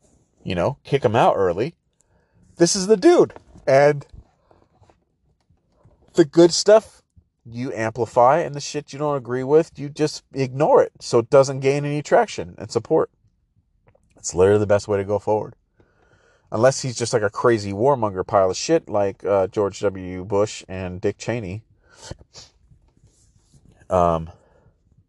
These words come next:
how crazy. I know I sound salty about some shit that happened literally twenty years ago, but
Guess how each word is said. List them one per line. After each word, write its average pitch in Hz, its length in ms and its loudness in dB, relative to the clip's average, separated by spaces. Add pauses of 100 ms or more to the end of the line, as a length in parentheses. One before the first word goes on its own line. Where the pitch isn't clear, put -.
(1000)
how 131 160 2
crazy. 95 440 -6 (560)
I 151 140 4
know 151 160 6
I 147 100 6
sound 135 280 -4
salty 120 360 0
about 110 240 0
some 107 120 -14
shit - 260 -10
that 95 140 -2
happened 92 460 -2
literally 90 520 -12
twenty 87 280 -14
years 85 240 -12
ago, 87 220 -6
but 85 280 -4